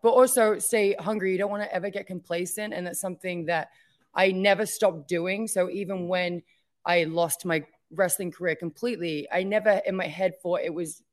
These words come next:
never gonna happen again. I constantly was striving to try and get back in the ring, whether it was gonna take five years, which was great, or ten or twenty or, or however many years it was. You see me fifty years old and get back in the ring, I was always trying to, like, get back in there. So yeah, I would say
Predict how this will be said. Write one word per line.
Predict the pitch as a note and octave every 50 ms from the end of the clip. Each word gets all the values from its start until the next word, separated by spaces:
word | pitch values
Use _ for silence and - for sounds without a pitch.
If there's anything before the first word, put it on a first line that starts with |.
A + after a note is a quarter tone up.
| - -
never | F#3 F#3+ G3 F#3+ F#3 F3+
gonna | F3 F3+ E3+
happen | D3 A#2+ - F3+ G3+ G3+ - F3+ D#3
again. | D3+ C3+ B2 B2 A#2+ - D3+ - _ _ _ _ _ -
I | E3+
constantly | E3+ F#3+ G3 F#3 - G3
was | F3+ D#3+
striving | - - E3+ E3 E3+ E3+ E3+ E3 E3 D#3+
to | - - - E3+ D3
try | - - E3+ D#3 D#3+
and | - D#3+ D3+
get | E3 D#3+ -
back | - D#3 D3+ -
in | D#3
the | D3+ D3+
ring, | C#3+ D3+ D3 C#3+ D#3 F3+ G3 F#3+
whether | F3+ F3+ E3 E3 F3
it | E3
was | D3+ D3+ -
gonna | F3 E3 D#3
take | - E3 D#3+ C#3 - _ _ _ _ _
five | - - D#3 E3 D#3 D3
years, | F#3 G3+ A3 A#3 F#3
which | F#3 F#3+ -
was | D3+ C#3+
great, | - _ D3+ D3+ D#3+ F#3+ A3 - - - - _ -
or | G#3 A#3+ B3+ B3+
ten | B3 B3 - C#4+ C#4+ C#4+ C#4+
or | C4
twenty | B3 - C#4+ C#4 C4+ C4 A#3+
or, | A3+ G#3+ G#3+
or | - G3+ G3+
however | F#3 G#3+ A#3+ B3 A3+ A#3+
many | A3+ A3 G#3+
years | G3+ G3+ G3+ F#3+
it | F#3+
was. | G3+ G3
You | F#3+ F3+
see | - A3+
me | G3+ F#3
fifty | - - A3+ - - G#3+
years | G3+ G3 E3
old | G3 F#3 F3+ E3
and | F3
get | G3 F#3 D#3+
back | F#3 F3+ -
in | F3
the | F3
ring, | F#3 F#3 F3+ F3+
I | F3
was | F3+ E3+ -
always | - F#3 F#3 F#3 F3+ E3
trying | - - - F#3 F3
to, | E3+ D3+
like, | D#3+ D3+ C#3 - _ _ _ _
get | E3 E3 - -
back | D#3+ D#3 D3+ -
in | D#3+ D#3
there. | D3+ C#3+ C#3+ D#3 - - - - - - _
So | - - A3+
yeah, | G#3+ G3
I | E3+ F#3
would | G3 F#3+
say | - G3 F#3 F#3